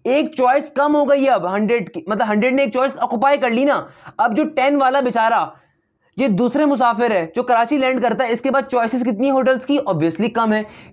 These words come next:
क्यों कम है? क्योंकि एक चॉइस तो हंड्रेड वाला ले गया ना अपने साथ। For example मुझे कितने नंबर्स गिवन है? मुझे नंबर्स गिवन है टू, फ़ोर, सिक्स,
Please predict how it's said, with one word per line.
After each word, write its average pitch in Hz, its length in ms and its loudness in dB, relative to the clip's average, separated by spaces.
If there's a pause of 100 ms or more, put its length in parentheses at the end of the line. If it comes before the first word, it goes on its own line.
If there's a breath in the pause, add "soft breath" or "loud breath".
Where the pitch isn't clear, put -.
क्यों 294 180 4
कम 311 220 2
है? 254 120 2
क्योंकि 247 220 -2
एक 262 540 -2 (100)
चॉइस 254 420 0
तो 294 100 0
हंड्रेड 240 380 0
वाला 254 200 2
ले 240 200 2
गया 233 140 0
ना 285 60 2
अपने 277 200 0
साथ। 233 220 0 (460 loud breath)
For 269 200 4
example 233 440 0 (240 loud breath)
मुझे 233 160 0
कितने 277 220 0
नंबर्स 277 320 2
गिवन 269 240 0
है? 202 100 0
मुझे 208 200 -2
नंबर्स 254 300 0
गिवन 254 220 0
है 294 80 2
टू, 294 320 0
फ़ोर, 269 380 2
सिक्स, 285 440 -4